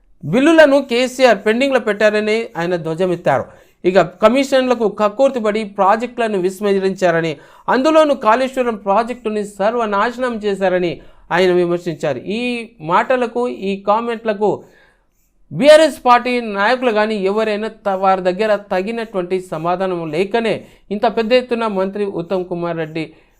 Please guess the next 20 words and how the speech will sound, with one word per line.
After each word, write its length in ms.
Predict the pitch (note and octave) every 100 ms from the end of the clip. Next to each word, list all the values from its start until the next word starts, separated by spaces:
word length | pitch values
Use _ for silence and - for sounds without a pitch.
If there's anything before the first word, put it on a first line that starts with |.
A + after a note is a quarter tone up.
| -
ఆ, 100 | D3+
విమర్శిస్తున్నటువంటి 1040 | D3+ F#3+ A#3+ A#3+ G3+ - E3+ D3+ D3+ D3 C#3+
తీరు. 320 | D3+ C3 - -
వాస్తవాలన్నీ 1120 | D#3+ A3 B3 A#3 A3+ A3+ A3 A3 B3 E3+ - _ _ _
ప్రజలంతా 460 | F3 A3+ B3 A3+ A#3
ఎప్పటికప్పుడు 720 | G3+ - G3+ G3 G3+ G3+ A3
చూశారు, 720 | G#3 G#3+ A3+ A#3 G#3 A3 B3 - _
కనిపెట్టారు, 600 | E3+ A3 A3+ G3+ G#3 G#3
విన్నారు 440 | G#3+ E3 F#3+ F#3 E3+
కూడాను. 340 | D#3+ D3 A#2+ - _ _ _ C4+
So 260 | B3 D#3
కొన్నింటిని 840 | - G3 B3+ D4 C#4+ C#4 C#4 C4+ - _ _
మొత్తానికి 500 | F3+ A3 D4+ C4+ C4+
తెలంగాణ 560 | C4 G#3 B3+ B3+ B3 G#3+
రాష్ట్రానికి 640 | F#3+ G#3+ A#3 A3+ A3 A3
వాళ్ళు 280 | E3+ F#3 F#3
మిగిల్చింది 640 | F#3 A3 G#3+ G#3+ G3+ C#3+ - - _
అప్పుల 580 | C3+ F3 - B3+ B3 A3 - _ _ _ -
తెలంగాణనే 540 | A3 B3+ B3+ B3 A3+
తప్పిస్తే 640 | G#3+ G3 G#3 G#3 G#3+ D#3+